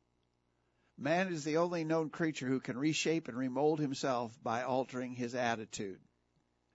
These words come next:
Vince Lombardi said, "It's not whether you get knocked down, it's whether you get up." Albert Einstein said,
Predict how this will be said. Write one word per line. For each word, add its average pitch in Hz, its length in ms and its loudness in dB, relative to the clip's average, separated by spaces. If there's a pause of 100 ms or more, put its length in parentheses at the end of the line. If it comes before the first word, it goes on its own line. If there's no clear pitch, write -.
(140)
Vince 175 280 0
Lombardi 156 520 6
said, 135 380 2 (220)
"It's 117 200 -4
not 180 220 4
whether 165 220 4
you 156 120 4
get 135 220 2
knocked 143 320 2
down, 135 460 2 (260)
it's 123 220 -4
whether 151 180 6
you 139 160 6
get 131 240 6
up." 135 400 4 (1040)
Albert 147 360 6
Einstein 151 640 2
said, 135 360 2